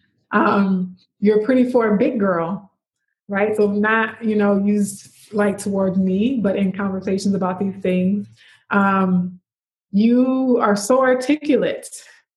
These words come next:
is one that a lot of people of color get because it's surprise-, people are surprised that you can be Black and speak articulately. For some reason, that's surprising. Or, you know, "Can I touch your hair?" Other ones are,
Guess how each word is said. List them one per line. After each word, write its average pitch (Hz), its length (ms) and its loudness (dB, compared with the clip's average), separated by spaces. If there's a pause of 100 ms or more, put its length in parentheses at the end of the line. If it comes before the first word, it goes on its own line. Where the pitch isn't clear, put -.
(100)
is 202 160 -2
one 185 520 -4
that 196 120 0
a 196 60 0
lot 190 180 2
of 190 240 -6
people 202 220 -2
of 185 100 -4
color 185 300 0
get 175 300 -2
because 180 320 -2
it's - 360 -6 (320)
surprise-, 247 440 2
people 294 260 2
are 240 160 0
surprised 208 640 0
that 180 280 0
you 196 100 -2
can 190 180 -2
be 190 160 0
Black 185 500 -4
and 190 540 -4
speak - 560 -4 (140)
articulately. 202 920 0
For 185 120 -4
some 277 220 -2
reason, 202 260 0
that's 175 260 -6
surprising. 185 540 -8 (380)
Or, 202 280 2
you 214 140 2
know, 208 160 2
"Can 240 160 0
I 233 80 2
touch 226 260 -2
your 220 100 2
hair?" 214 460 0 (300)
Other 247 240 2
ones 262 360 0
are, 208 640 0